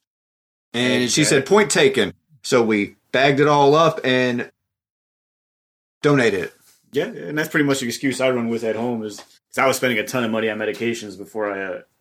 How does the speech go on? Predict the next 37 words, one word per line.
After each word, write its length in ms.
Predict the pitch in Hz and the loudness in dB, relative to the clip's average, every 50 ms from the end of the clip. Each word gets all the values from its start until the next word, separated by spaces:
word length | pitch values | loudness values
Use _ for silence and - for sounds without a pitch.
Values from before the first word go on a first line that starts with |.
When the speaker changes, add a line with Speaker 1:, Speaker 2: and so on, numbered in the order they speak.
| _ - | _ -4
Speaker 2:
I 80 | 104 | -4
was 140 | 107 101 113 | -4 -2 -2
able 140 | 117 110 101 | -2 -2 -2
to 60 | 101 | -4
wean 200 | 104 117 113 104 | -4 -6 -6 -8
completely 300 | 98 92 110 113 104 92 | -8 -8 -6 -4 -4 -2
off 180 | 98 113 120 110 | -2 -4 -4 -6
them. 100 | 107 101 | -6 -8
And 80 | 98 98 | -8 -8
I'm 80 | 98 | -6
like, 140 | 98 92 98 | -6 -6 -4
"You 60 | 110 | -4
know 100 | 110 110 | -4 -4
what? 140 | 110 113 113 | -4 -4 -4
Yeah, 180 | 120 113 110 110 - _ _ _ _ _ _ _ - | -4 -6 -6 -10 -12 _ _ _ _ _ _ _ -12
every 180 | 110 107 113 110 | -10 -8 -6 -6
once 200 | 110 113 113 - | -6 -6 -6 -6
in 60 | 107 | -6
a 20 | |
while 160 | 107 110 110 107 | -4 -4 -2 -2
I 60 | 104 | -2
gotta 260 | 95 107 107 104 101 | -2 -2 -2 -2 -2
go 100 | 98 104 | -2 -4
out 140 | 110 107 104 | -4 -4 -4
and 80 | 95 | -6
spend 260 | - - 113 107 95 - | -8 -10 -10 -10 -12 -12
four 220 | - 110 110 107 | -10 -6 -6 -6
or 20 | |
five 200 | 104 - 104 104 98 | -4 -4 -8 -8 -8
hundred 240 | 113 107 92 87 90 | -10 -12 -12 -8 -4
bucks 240 | 110 107 107 - | -4 -4 -4 -6
to 40 | - | -8
buy, 160 | 95 104 104 | -6 -6 -6
like, 160 | 104 98 95 - | -4 -6 -8 -6
half 260 | - - 107 101 - | -4 -4 -4 -4 -4
a 40 | 90 | -6
cow." 400 | - 113 113 104 92 95 - | -4 -2 0 0 -2 -4 -8